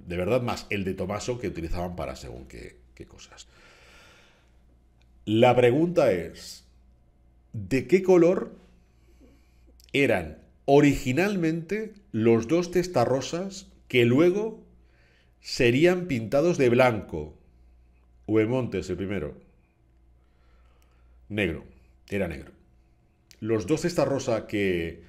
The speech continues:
llegaron a Miami para, para rodar eran de color negro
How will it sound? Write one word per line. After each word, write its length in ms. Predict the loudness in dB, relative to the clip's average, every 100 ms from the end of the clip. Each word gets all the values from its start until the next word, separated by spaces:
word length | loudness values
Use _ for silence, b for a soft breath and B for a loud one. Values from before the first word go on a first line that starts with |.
| b b b b b
llegaron 640 | -4 0 2 2 0 -4 -8
a 320 | -4 -4 -4 -10
Miami 520 | -6 -2 -2 -2 -2
para, 460 | -2 0 0 -2 -6
para 180 | -6 -6
rodar 560 | -4 -2 -4 -8 -16 -8
eran 360 | -4 -4 -6 -8
de 120 | -6
color 320 | -4 -4 -4
negro 460 | -4 -4 -4 -8